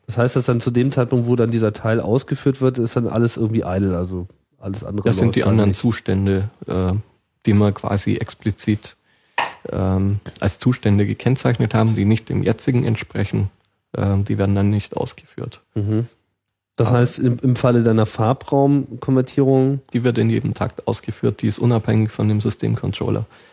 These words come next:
Speaker 2: Weil es kommt ja in, also die wird zu jedem D-V-I-Takt ausgeführt, weil man will ja jedes D V I, ähm, man will jedes Pixel, ähm, ja,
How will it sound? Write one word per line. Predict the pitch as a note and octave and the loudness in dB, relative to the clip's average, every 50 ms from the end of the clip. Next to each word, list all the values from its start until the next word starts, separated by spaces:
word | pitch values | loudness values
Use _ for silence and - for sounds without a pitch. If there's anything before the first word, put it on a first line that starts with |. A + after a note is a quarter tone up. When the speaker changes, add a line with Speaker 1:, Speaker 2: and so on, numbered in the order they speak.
| _ _ | _ _
Speaker 2:
Weil | - G2 | 0 0
es | G#2+ G#2+ - | 0 0 0
kommt | - A#2 A2+ A2+ | 0 2 2 4
ja | A2+ A2 A2 | 2 2 2
in, | - - G#2 - _ - | 2 0 0 -2 _ 0
also | F#2+ G2 - A2 | 0 2 2 2
die | G2+ - - - G#2+ | 0 -2 0 0 2
wird | A2 G#2+ A2 | 2 2 0
zu | - - | 0 0
jedem | G#2+ G#2+ G#2+ A2 A2+ A2 | 2 4 4 4 2 2
D-V-I-Takt | A#2 G#2+ - - G2 - - A2 - - - - - - | 2 0 0 0 0 0 0 0 0 -2 -4 -4 -6 -8
ausgeführt, | - - G2+ - - - - - A2+ A2 - | -8 -8 -8 -8 -6 -8 -4 -2 -2 -2 -2
weil | - A2 | 0 0
man | G#2 G#2+ A2 | 2 2 2
will | A2 G#2 A2 | 2 2 2
ja | G#2 G2 | 2 2
jedes | G#2 F#2+ F#2+ G#2 G#2+ G#2+ - - - - - _ - | 2 2 0 2 0 -2 -4 -6 -12 -14 -14 _ -8
D | G#2 | -8
V | G#2+ - G#2 G2+ F#2 | -6 -2 -2 -2 0
I, | - G#2 G#2+ A2+ G#2+ - _ _ _ _ _ _ _ _ _ _ _ _ - | 0 2 2 2 0 -2 _ _ _ _ _ _ _ _ _ _ _ _ -2
ähm, | - G2 F#2+ G2+ G2+ G2+ G2+ G2+ G#2 - _ _ _ _ _ _ _ _ _ _ _ _ _ _ _ _ _ _ - - | 0 2 4 4 4 4 4 2 0 -2 _ _ _ _ _ _ _ _ _ _ _ _ _ _ _ _ _ _ -10 -2
man | - G2+ G2 G2 G2 G2 G#2 | 0 2 2 4 2 2 2
will | G#2 G#2 G2+ G#2 G2+ - - | 2 2 2 2 2 0 0
jedes | - G2 G2+ A2 - - | 0 0 0 0 -2 -4
Pixel, | - - A#2+ - - - G#2 G#2 G#2+ - _ _ _ - - - | -4 -6 -6 -4 -4 -4 -4 -4 -4 -6 _ _ _ -18 -10 -4
ähm, | A2 G#2+ G#2+ G#2 G2+ G#2 G#2 | -2 0 0 2 2 0 0
ja, | A2 - A2+ A2+ | 0 -2 -4 -6